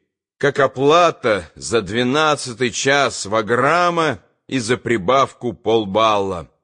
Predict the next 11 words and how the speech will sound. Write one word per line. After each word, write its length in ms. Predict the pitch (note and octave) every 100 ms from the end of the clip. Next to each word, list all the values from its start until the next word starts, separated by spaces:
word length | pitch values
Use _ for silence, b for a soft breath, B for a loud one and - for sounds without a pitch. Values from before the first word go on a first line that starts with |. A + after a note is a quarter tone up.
| _ _ _ _ _ _ _ _
Итак, 800 | - F#2 C#3+ D#3 D#3+ - - - _ _ _ _ _ _ _
провал. 760 | F2+ G2+ G#2 A2+ A2+ G2+ D#2+ - _ _ _ _ _ _ -
Возвращаться 800 | A2 A2 C3+ - F3 D#3+ - C3+
в 80 |
бригаду 640 | A2+ C3 C#3+ F#3 F#3 B2+ G#2
после 340 | F#2+ F#2 G2
такого 440 | A2 G#2+ B2 A#2+
афронта 720 | A#2+ A#2 - B2+ D3 D3+ B2+
не 140 | C#3 C3+
хотелось. 800 | C3+ A#2+ C#3+ C#3 G#2 D#2 - - _ _ _ _ _
Отчаяние 1080 | - F#2+ - C3 D#3 D#3+ D#3 D3 C#3+ C3+ G#2